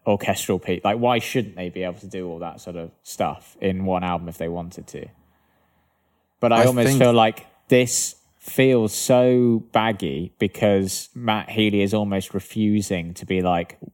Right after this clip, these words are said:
Speaker 1: "We can't be put in a box. We're not gonna be that band that you expect us to be. So here's, like, my mind just spread across twenty-two tracks."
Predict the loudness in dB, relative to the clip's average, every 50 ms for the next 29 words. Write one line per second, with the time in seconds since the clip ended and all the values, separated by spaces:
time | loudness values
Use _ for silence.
0 | _ _ -6 -2 0 2 2 0 0 0 0 0 0 0 0 -2 -2 0 -2 -4
1 | -2 -4 -6 -4 -2 0 0 0 -2 -6 _ -16 -14 -14 -14 -16 _ _ _ _
2 | _ _ _ _ _ _ -2 0 0 2 2 0 0 0 -2 -2 0 0 2 0
3 | 2 2 0 -2 -2 -4 -4 -2 -4 -6 -6 -8 -8 -6 -4 -4 -4 -4 -6 -10
4 | -10 -4 -4 -6 -6 -6 -8 -8 -8 -8 -8 -6 -4 -2 -2 -2 -2 -4 -6 -8
5 | -12 _ _ _ _ _ _ _ _ _ _ _ -16 -10 -4 0 2 2 2 2
6 | 2 0 0 -2 -2 -6 -8 _ _ _ _ _ _ _ _ _ _ _ _ _
7 | _ _ _ _ _ -12 -6 -2 0 2 2 2 0 0 -2 -4 -4 -2 -2 -2
8 | -4 -8 -18 -20 _ _ _ _ _ _ _ _ _ _ _ -10 -6 -2 0 0
9 | 0 0 0 0 0 0 0 0 -2 -4 -6 -10 -12 -12 -14 -14 -16 -20 _ _
10 | _ -8 -6 -6 -6 -6 -8 -12 -12 -16 -18 _ _ _ _ _ _ _ _ _
11 | _ _ _ _ _ -14 -12 -12 -8 -4 -2 -2 -2 -2 -4 -4 -4 -6 -6 -6
12 | -8 -10 -8 -8 -8 -10 -10 -10 -12 -12 -10 -10 -10 -10 -10 -12 _ _ -20 -20
13 | -20 -20